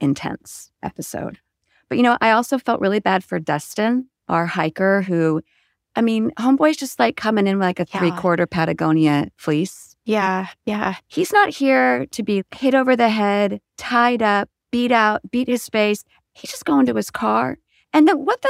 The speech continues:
Speaker 1: hell was that, like, device they, like, jammed into his neck? And then he's, like, tied up again. And he's just trying to do, he's just a groomer.
Speaker 2: He's just a dog washer.
Speaker 1: He's just a dog walker.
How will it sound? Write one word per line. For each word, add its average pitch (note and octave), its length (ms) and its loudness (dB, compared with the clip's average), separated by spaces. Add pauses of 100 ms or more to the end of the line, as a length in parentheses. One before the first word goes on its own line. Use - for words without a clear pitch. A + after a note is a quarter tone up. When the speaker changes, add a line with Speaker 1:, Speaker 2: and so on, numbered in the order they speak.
Speaker 1:
hell A4 180 0
was F4+ 160 -2
that, D4+ 260 2
like, A3+ 200 2 (120)
device A3+ 520 0
they, G#3 100 -4
like, E3 220 2
jammed B3 360 2
into G#3+ 160 2
his E3 160 0
neck? A#3 420 0 (460)
And C#4 120 6
then D#4+ 120 6
he's, C#4 220 0
like, - 240 -4 (120)
tied D4+ 300 0
up E4 120 2
again. D4+ 420 2
And C#4+ 140 4
he's E4 200 -2
just - 240 -6
trying G#3+ 260 -2
to G3 60 0
do, - 240 -2
he's - 160 -12
just - 220 -8
a - 60 -4
groomer. - 600 0
Speaker 2:
He's - 280 -6
just - 240 -4
a C#5 100 0
dog F4 180 0 (240)
washer. G4+ 440 2
Speaker 1:
He's G#3+ 160 0
just - 200 -4
a - 60 2
dog - 380 -8
walker. - 680 -6